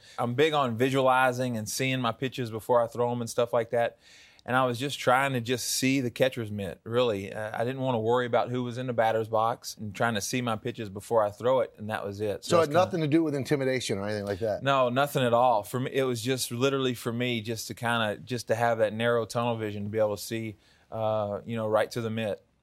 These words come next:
Speaker 2: All right, let's talk about last year, two thousand nine. You open up a brand new stadium.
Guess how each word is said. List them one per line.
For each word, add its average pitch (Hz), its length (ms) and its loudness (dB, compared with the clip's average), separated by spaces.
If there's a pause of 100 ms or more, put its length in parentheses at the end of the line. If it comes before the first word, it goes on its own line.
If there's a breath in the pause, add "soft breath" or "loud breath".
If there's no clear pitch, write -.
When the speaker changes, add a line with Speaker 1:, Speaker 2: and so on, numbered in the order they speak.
Speaker 2:
All 117 80 2
right, 117 120 2
let's 147 160 -2
talk 156 220 4
about 127 280 2
last 117 320 0
year, 98 160 0
two 151 220 0
thousand 135 400 2
nine. 104 320 0 (500 soft breath)
You 120 80 4
open 131 180 2
up 127 140 0
a - 20 -2
brand 127 300 2
new 135 100 -2
stadium. 113 540 -2